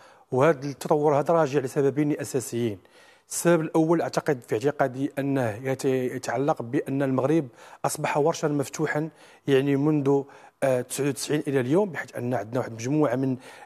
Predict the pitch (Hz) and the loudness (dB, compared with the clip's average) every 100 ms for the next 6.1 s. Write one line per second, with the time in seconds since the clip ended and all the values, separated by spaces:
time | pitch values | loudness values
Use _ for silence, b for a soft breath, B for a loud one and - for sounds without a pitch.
0 | B 131 131 127 135 143 143 135 120 131 | B -4 0 0 -2 -2 -2 -2 -2 -2
1 | 135 131 131 - - 131 127 147 147 147 | -2 -2 -6 -8 -10 -6 0 2 2 0
2 | - - 131 127 123 151 151 151 - 139 | -4 -6 -2 0 0 2 2 0 -6 -6
3 | 131 120 151 143 B B B 131 160 147 | -4 -2 -2 -4 B B B 0 2 2
4 | 156 - 147 190 240 151 143 160 220 175 | 0 -2 0 0 0 2 2 2 0 -2
5 | - 143 160 175 - 135 170 151 139 147 | -2 -2 0 0 0 0 0 0 -2 0
6 | 196 | 0